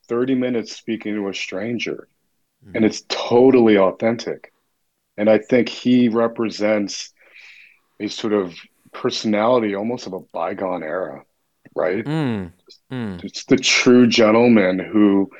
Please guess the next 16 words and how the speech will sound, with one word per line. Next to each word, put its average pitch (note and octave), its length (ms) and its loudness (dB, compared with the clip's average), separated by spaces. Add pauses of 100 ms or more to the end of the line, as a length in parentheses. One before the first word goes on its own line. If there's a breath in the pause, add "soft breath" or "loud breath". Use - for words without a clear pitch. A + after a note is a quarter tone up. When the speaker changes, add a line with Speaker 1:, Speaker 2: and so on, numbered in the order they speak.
(440 loud breath)
Speaker 1:
is F#2 220 -10
patient A2+ 840 0
and D#2 260 -8 (500)
really G#2 720 4
interested - 440 -4
in F2 120 -10
what F#2 160 -6
you G2 120 -8
have F#2 140 -8
to D#2 80 -10
say. G2+ 480 -8
And F2 160 -4
that B2+ 180 4
seems A2+ 340 2
to A2 120 2
be, F#2+ 460 2